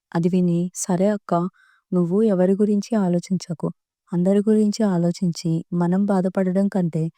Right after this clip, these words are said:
ప్రశాంతంగా ఉండు" అంటుంది. "నిజమే నిత్య, కాదనుకొని వచ్చాక వాళ్ళ గురించి ఇక ఆలోచించకపోవడమే మంచిది." "అవునక్క,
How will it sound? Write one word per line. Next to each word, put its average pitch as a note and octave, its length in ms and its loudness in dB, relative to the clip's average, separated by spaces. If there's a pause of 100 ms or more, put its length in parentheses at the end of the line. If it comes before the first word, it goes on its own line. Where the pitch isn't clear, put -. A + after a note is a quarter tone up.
(320)
ప్రశాంతంగా G3+ 720 2
ఉండు" F#3 260 2
అంటుంది. E3+ 480 -2 (220)
"నిజమే F#3+ 400 2
నిత్య, F#3 280 0 (320)
కాదనుకొని G3 600 0
వచ్చాక F3 460 -4 (600)
వాళ్ళ F3+ 260 4
గురించి F3 460 0 (380)
ఇక F3+ 200 -4 (420)
ఆలోచించకపోవడమే G3 1120 2
మంచిది." E3+ 480 -2 (420)
"అవునక్క, F#3+ 440 0